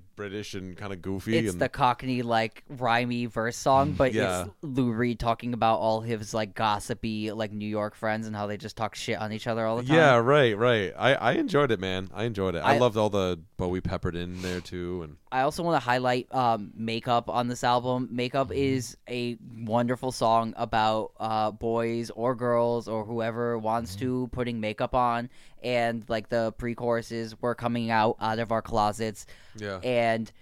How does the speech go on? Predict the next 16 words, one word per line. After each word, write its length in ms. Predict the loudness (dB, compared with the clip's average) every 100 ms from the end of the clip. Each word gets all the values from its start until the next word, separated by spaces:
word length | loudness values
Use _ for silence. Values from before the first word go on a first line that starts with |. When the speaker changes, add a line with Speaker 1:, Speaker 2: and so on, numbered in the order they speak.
| -20 -10
Speaker 2:
the 80 | -6
song 320 | 4 4 4
is 120 | 0
really 540 | -2 -2 0 0 0 -4 _ -20 _ -2
one 160 | 0
of 180 | 0 -2
the 100 | -4 -6
first 460 | -2 -2 -2 -4
kind 200 | 0 0
of, 120 | 0 0
like, 300 | -2 -2 -14 _ _ -20 -20 -14 0
"I 300 | 2 4 4
wanna 220 | 0 -2
put 100 | -2
on 120 | 0
makeup, 420 | 0 0 2 2